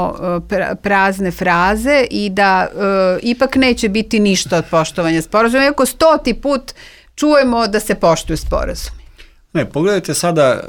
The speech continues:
Speaker 2: kako je to licemerno.
Speaker 1: Da.
Speaker 2: Redosled ovoga što ste, šta prvo uraditi.
Speaker 1: Da.
Speaker 2: Mi kažemo, prvo zajednica srpskih opština se formira,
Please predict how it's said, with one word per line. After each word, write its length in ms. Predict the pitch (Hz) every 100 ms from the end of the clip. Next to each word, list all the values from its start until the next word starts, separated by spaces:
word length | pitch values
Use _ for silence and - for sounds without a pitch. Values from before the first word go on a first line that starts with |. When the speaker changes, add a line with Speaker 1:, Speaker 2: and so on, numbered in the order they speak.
| -
Speaker 2:
kako 240 | 147 135
je 40 | 117
to 120 | 117
licemerno. 640 | 110 101 - 101 90 82 82
Speaker 1:
Da. 300 | - 190 165 - _ _ _ _
Speaker 2:
Redosled 600 | 127 143 160 131 - 120
ovoga 320 | 120 110 107 101
što 180 | -
ste, 300 | 107 117 110
šta 200 | 104 135
prvo 320 | 117 117 110 104
uraditi. 240 | 92 80
Speaker 1:
Da. 180 | 180 71 - - _ _
Speaker 2:
Mi 220 | 120 190
kažemo, 500 | 185 143 160 165 110
prvo 360 | - 160 151 120
zajednica 580 | 117 139 123 110 95 107
srpskih 400 | 120 104 113 110
opština 300 | 107 - 104
se 160 | 101
formira, 500 | - 104 113 151 196